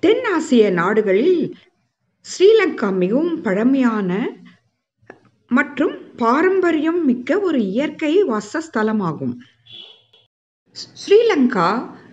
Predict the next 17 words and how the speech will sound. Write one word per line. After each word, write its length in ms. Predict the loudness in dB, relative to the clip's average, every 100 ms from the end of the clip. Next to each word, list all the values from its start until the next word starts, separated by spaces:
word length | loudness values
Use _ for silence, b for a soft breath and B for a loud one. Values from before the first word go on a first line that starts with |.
| B 0
இந்தியாவை 580 | 4 4 4 2 0
போல் 420 | 2 2 4 0 -2
பிரிட்டிஷ் 440 | -2 2 2 2
ஆட்சியின் 540 | -2 -4 -2 0 0
கீழ் 240 | 0 2 4
இருந்தது. 640 | 4 4 0 -2 -8 -10 b b b _ _ -8
அப்பொழுது 840 | -4 0 2 4 4 4 2 -4 B -10 0
ஸ்ரீலங்காவை 640 | 2 2 0 0 0 0
சிலோன் 460 | 0 0 0 0 2
என்று 300 | 2 2 0
அவர்கள் 300 | -2 -2 -2
அழைத்தார்கள். 720 | 0 -2 0 0 0 -4 -6 -12 -20 -20 _ _ _ _ _ _
இன்று 460 | 4 4 4 0 2
ஸ்ரீலங்கா 640 | 4 4 4 0 -2 0 4
என்று 520 | 6 6 4 0 0
அழைக்கப்படும் 800 | 0 0 -2 -4 0 0 0 -2
இது 440 | -2 -2 -2 -4